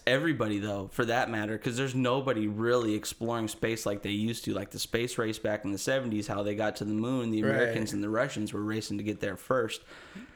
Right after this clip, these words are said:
Speaker 1: Since then, nobody's really tried to do that. They're like, "Okay, we got a space station. We're, we're hovering a couple of miles.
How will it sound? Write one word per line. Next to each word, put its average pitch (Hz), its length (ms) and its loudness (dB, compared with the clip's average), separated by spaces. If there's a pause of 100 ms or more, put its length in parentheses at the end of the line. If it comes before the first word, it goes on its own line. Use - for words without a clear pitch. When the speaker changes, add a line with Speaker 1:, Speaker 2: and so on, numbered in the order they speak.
(360)
Speaker 1:
Since 196 360 2
then, 120 340 2
nobody's 156 500 4
really 131 400 2
tried 123 440 0
to 107 80 -2
do 120 260 0
that. 101 220 0
They're 107 100 0
like, 123 160 0
"Okay, 185 280 0
we 165 100 2
got 156 100 2
a 147 40 -2
space 135 320 -2
station. 123 560 -2
We're, 120 420 4
we're 113 160 2
hovering 117 680 0 (180)
a 113 80 0
couple 120 360 -2
of 107 60 0
miles. 107 560 0